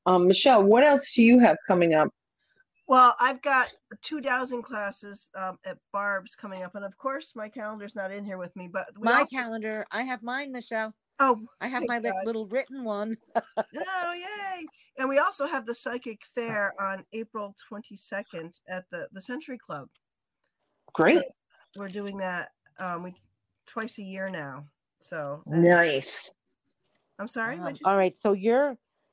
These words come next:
Speaker 3: your class is April sixteenth is
Speaker 2: Mm-hmm.
Speaker 3: the dowsing level one.
Speaker 2: Right.
Speaker 3: And let me see.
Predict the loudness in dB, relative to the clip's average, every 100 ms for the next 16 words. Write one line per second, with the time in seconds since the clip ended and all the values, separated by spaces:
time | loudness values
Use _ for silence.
0 | _ -2 -2 -2 -4 -4 -4 -8 -10 -6
1 | -6 -6 -8 -8 -12 _ _ -14 -10 -10
2 | -8 -2 -4 -2 -2 -2 -2 _ _ -4
3 | -2 -2 -4 -6 -6 -4 -8 -6 -8 -8
4 | -12 -16 _ _ -16 -14 -14 -18 -20 _
5 | _ _ _ _ _ _ _ _ _ _
6 | _ _ _ _ _ _ _ _ -20 -18
7 | -14 -10 -10 -10 -12 -10 -6 -6 -8 -8
8 | -8 -10